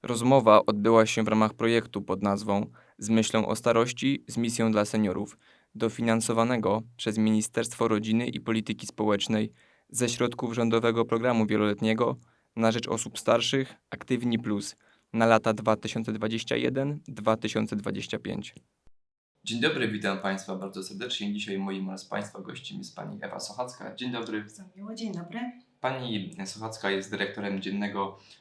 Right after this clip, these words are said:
Speaker 1: Domu Pomocy w Zagorzecach i właśnie będziemy sobie między innymi o tym dzisiaj rozmawiali, o działalności całego domu. I przede wszystkim będziemy o tym rozmawiali właśnie, jak wygląda pomoc, której seniorzy mogą, e, doświadczyć w Domu Pomocy w Zagorzycach.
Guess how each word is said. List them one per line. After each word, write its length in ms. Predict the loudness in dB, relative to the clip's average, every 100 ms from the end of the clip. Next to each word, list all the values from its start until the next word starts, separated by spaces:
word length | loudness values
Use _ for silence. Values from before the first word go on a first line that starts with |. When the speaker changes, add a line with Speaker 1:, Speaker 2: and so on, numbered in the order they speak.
| -12
Speaker 1:
Domu 320 | -4 -2 -2
Pomocy 400 | -4 -4 -4 -6
w 40 |
Zagorzecach 640 | -8 -8 -8 -8 -8 -8 -10
i 60 |
właśnie 280 | -10 -10 -10
będziemy 360 | -8 -6 -6 -6
sobie 240 | -12 -10
między 280 | -8 -6 -6
innymi 280 | -6 -6 -8
o 80 |
tym 200 | -10 -10
dzisiaj 120 | -10 -10
rozmawiali, 540 | -10 -6 -4 -4 -8 -14 _ _
o 100 | -8
działalności 540 | -4 -2 -2 -4 -6 -8
całego 300 | -6 -6 -4
domu. 340 | -4 -6 -10 -16 _ -8
I 80 |
przede 200 | -6 -2
wszystkim 320 | -2 -4 -2 0
będziemy 320 | 2 2 0
o 60 |
tym 140 | 0 -4
rozmawiali 460 | -4 -4 -4 -4
właśnie, 280 | -4 -6 -4
jak 80 | -4
wygląda 320 | -4 -4 -4
pomoc, 440 | -2 0 0 -4 -10 -20 -20 -20
której 260 | -8 -4 -4
seniorzy 360 | -2 -4 -2
mogą, 420 | -2 -2 -2 -4 -8 -20 _
e, 240 | -10 -8 -6
doświadczyć 720 | -6 -4 -4 -4 -6 -6 -8
w 100 | -6 -6 -4 -6
Domu 360 | -4 -2 -2 -4
Pomocy 340 | -6 -6 -8
w 40 | -10
Zagorzycach. 640 | -10 -8 -8 -6 -8